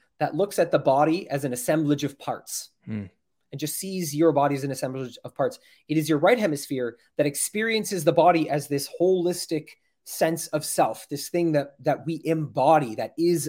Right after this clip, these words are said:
Speaker 1: us. That's right hemisphere. So when you look at what they're doing to these children and these girls, they're, they're causing them to view the body only through the left hemisphere, so that it's just a bunch of parts. Go get your parts switched
Speaker 2: Mm.
Speaker 1: so you can have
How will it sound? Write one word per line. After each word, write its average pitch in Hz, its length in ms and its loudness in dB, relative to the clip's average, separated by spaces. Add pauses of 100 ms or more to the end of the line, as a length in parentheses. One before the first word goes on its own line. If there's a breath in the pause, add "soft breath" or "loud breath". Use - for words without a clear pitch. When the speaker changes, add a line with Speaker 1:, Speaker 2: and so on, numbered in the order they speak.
Speaker 1:
us. 147 380 0 (300)
That's 156 180 2
right 160 120 4
hemisphere. 143 360 -4
So 127 140 -10
when 127 80 -8
you 123 120 -8
look 185 240 2
at 156 60 -4
what 147 160 -2
they're 135 120 -2
doing 143 240 -4
to 139 100 -6
these 113 300 -12
children 185 440 -2
and 117 80 -10
these 113 140 -12
girls, 202 380 -2 (640 soft breath)
they're, 202 320 2 (160)
they're 180 400 0
causing 226 500 2
them 127 220 -2
to 151 120 -8
view 165 240 -8
the 202 80 2
body 170 400 2 (100)
only 262 500 4
through 254 400 -8
the 226 80 2
left 208 260 0
hemisphere, 214 500 -4
so 185 140 -6
that 202 80 0
it's 214 140 -4
just 285 180 -4
a 277 60 -2
bunch 247 180 0
of 208 100 -10
parts. 233 300 -2 (260 soft breath)
Go 269 180 6
get 269 240 6 (100)
your 220 140 -4
parts - 520 2
switched - 540 -6
Speaker 2:
Mm. 104 220 -6
Speaker 1:
so 208 120 4
you 208 200 0
can 214 160 0
have 202 360 2